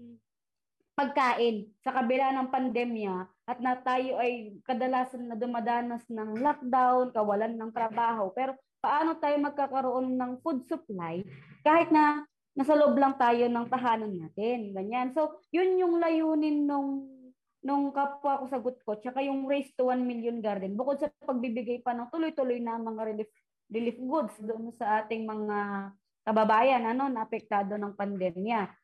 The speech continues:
Ganyan. Parang yung kasabihan nga ni San Pedro, di ba, na sinasabi nga na may isang lumapit na mangingi-, na tao sa kanya,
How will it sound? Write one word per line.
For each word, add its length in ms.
Ganyan. 640
Parang 340
yung 220
kasabihan 720
nga 180
ni 220
San 240
Pedro, 400
di 80
ba, 180
na 460
sinasabi 640
nga 80
na 160
may 240
isang 240
lumapit 480
na 160
mangingi-, 400
na 540
tao 260
sa 140
kanya, 580